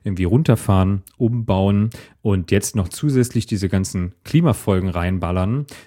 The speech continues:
dass das uns dann umso mehr trifft, so, ne?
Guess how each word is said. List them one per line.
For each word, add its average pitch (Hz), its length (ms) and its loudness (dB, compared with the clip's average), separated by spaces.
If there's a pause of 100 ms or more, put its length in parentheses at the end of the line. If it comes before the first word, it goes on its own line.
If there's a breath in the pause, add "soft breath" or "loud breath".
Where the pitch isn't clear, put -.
dass - 200 -6
das - 140 -8
uns 101 160 -8
dann 90 160 -6
umso 95 280 -4
mehr 85 280 -2
trifft, - 540 -10 (140)
so, - 300 -16
ne? 131 240 -6